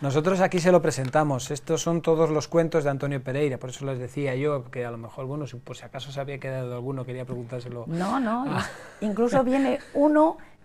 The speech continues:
Speaker 2: que está publicado en una revista, el último, no en un libro.
Speaker 1: Ah, también, ¿no?
Speaker 2: También
Speaker 1: Incluso,
Speaker 2: se incluye.
Speaker 1: incluso.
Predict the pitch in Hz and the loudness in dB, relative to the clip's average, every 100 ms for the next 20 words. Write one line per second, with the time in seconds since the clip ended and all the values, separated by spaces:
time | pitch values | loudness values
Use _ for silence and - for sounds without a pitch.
0 | - - 175 - 202 202 220 233 262 262 | -8 -2 -2 2 2 2 0 0 2 2
1 | - 208 233 208 180 180 127 - 127 160 | 2 0 2 2 2 0 -2 -4 -2 -2
2 | 156 147 110 107 113 _ _ - 156 165 | -4 -6 -6 -8 -14 _ _ -8 -4 0
3 | 170 170 165 156 135 120 120 131 156 135 | 2 2 0 -2 -4 -6 -6 0 0 0
4 | 123 135 123 135 139 147 147 127 123 127 | -2 -2 0 0 2 2 2 0 -2 -4
5 | 113 120 110 117 - | -4 -6 -6 -8 -14